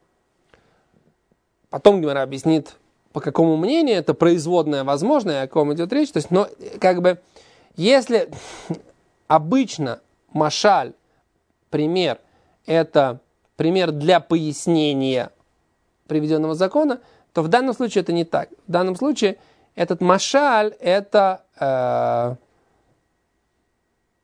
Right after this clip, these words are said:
следствие из приведённого закона. Понятно? С-, что за машаль? Машаль леомер леиша,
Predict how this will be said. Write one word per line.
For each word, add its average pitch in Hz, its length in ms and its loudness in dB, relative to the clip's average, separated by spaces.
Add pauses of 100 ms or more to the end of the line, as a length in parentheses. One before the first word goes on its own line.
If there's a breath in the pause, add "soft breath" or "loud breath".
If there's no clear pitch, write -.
(1700)
следствие 202 760 -2
из 175 220 -2
приведённого 143 540 -2
закона. 117 400 -4 (920)
Понятно? 247 280 -4 (1400)
С-, - 280 -10
что 202 260 6
за 180 140 0
машаль? 151 480 0 (540 soft breath)
Машаль 233 560 2
леомер 190 540 0
леиша, 147 640 -2